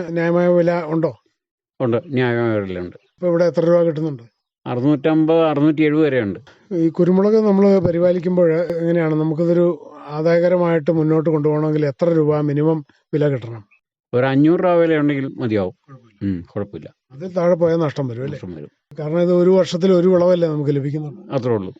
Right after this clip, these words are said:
Speaker 1: ഇതിന്റെ പുറകെ എപ്പോഴും നമ്മൾ നടക്കണം, കാട് കയറാതെയൊക്കെ നോക്കണ്ടേ?
Speaker 2: നോക്കണം.
Speaker 1: അതിനൊക്കെ ഏത് സ-, എന്താണ് ചെത്തിക്കൂട്ടുകയാണോ ചെയ്യുന്നത് അതോ കാട് പറിപ്പിക്കുകയാണോ?
Speaker 2: മെഷീൻ വെട്ടുക ചെയ്യുന്നേ.
Speaker 1: ചുവട്ടിലെ കാടുകളോ?
Speaker 2: അത് കൈക്ക് പറിക്കും.
Speaker 1: ബാക്കിയെല്ലാം മെഷീൻ ഉപയോഗിച്ച് വെട്ടുകയാണ്.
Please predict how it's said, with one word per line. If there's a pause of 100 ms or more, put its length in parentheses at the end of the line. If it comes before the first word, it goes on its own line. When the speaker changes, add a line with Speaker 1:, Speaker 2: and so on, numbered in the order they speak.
(140)
Speaker 1:
ഇതിന്റെ
പുറകെ
എപ്പോഴും
നമ്മൾ
നടക്കണം,
കാട്
കയറാതെയൊക്കെ
നോക്കണ്ടേ? (140)
Speaker 2:
നോക്കണം. (640)
Speaker 1:
അതിനൊക്കെ
ഏത്
സ-,
എന്താണ്
ചെത്തിക്കൂട്ടുകയാണോ
ചെയ്യുന്നത്
അതോ (120)
കാട്
പറിപ്പിക്കുകയാണോ?
Speaker 2:
മെഷീൻ
വെട്ടുക
ചെയ്യുന്നേ. (280)
Speaker 1:
ചുവട്ടിലെ
കാടുകളോ? (760)
Speaker 2:
അത്
കൈക്ക്
പറിക്കും. (360)
Speaker 1:
ബാക്കിയെല്ലാം
മെഷീൻ
ഉപയോഗിച്ച്
വെട്ടുകയാണ്.